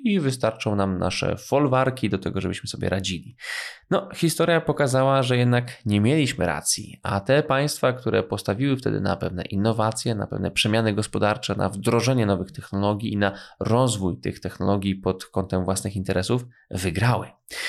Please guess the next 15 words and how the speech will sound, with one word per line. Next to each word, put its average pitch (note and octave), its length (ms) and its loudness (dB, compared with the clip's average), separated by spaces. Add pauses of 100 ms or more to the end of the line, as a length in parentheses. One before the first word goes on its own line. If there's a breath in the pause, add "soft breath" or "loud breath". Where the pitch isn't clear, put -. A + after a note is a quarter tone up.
(220 loud breath)
I E3+ 160 0
to D#3+ 240 2
one G#2 540 2
decydowały G2+ 500 2
potem G2 280 -4
o F#2 80 0
losach F#2+ 280 -2
świata, - 340 -8 (220)
a A2 100 -6
nie C3+ 180 0
my. A2 120 0 (280)
Nie C3+ 160 2
powtarzajmy C#3 580 2
tego B2+ 220 2
błędu. G#2 520 2